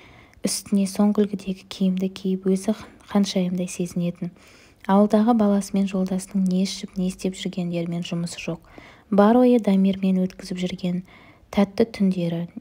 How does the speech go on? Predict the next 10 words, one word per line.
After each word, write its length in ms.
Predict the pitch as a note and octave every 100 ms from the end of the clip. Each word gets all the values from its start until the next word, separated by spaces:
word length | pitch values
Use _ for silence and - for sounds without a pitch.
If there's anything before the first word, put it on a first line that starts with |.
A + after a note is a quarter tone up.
| -
үшін 320 | - - F3+ E3+
мәз. 300 | E3 - - -
Гүлжан 460 | G3 G3 A3 B3+ - - _ _ -
ұяңдығы 520 | G3+ G3+ G3 F#3+ F#3+ F#3+
басымда 460 | F#3 - F#3 G3 G#3
болған 320 | G3+ F#3+ F#3+
соң, 240 | F#3+ F#3 F#3 - - _
Шолпанның 460 | - G#3+ G#3+ A3 A#3+
әрбір 380 | G#3 G#3 G#3+ G#3+
қылығын 380 | - F#3+ F#3+